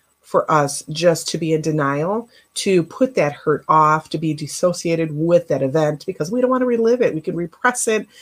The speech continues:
That's something we don't want it to, to relive. We really don't. We don't wanna be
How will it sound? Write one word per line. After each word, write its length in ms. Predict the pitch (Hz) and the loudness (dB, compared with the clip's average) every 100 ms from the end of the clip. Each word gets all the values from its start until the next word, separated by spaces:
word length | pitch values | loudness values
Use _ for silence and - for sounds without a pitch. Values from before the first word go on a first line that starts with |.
| - | -12
That's 160 | 220 - | -8 -4
something 280 | 240 233 208 | -2 0 0
we 120 | 208 | -2
don't 400 | 170 190 180 - | 0 0 0 0
want 300 | 180 165 143 | -2 0 -2
it 180 | - - | -6 -6
to, 420 | 170 151 151 135 _ _ _ _ - | -2 -2 -2 -6 _ _ _ _ -8
to 180 | 185 151 | -4 2
relive. 680 | 180 180 165 127 175 - 180 | 4 6 6 4 0 -8 -2
We 120 | 180 | 0
really 300 | 185 190 165 | 0 0 0
don't. 240 | 160 135 | 0 0
We 120 | 160 | -4
don't 160 | 175 180 | -4 -4
wanna 200 | 175 160 | -2 -2
be 400 | 156 147 143 | -2 -2 -4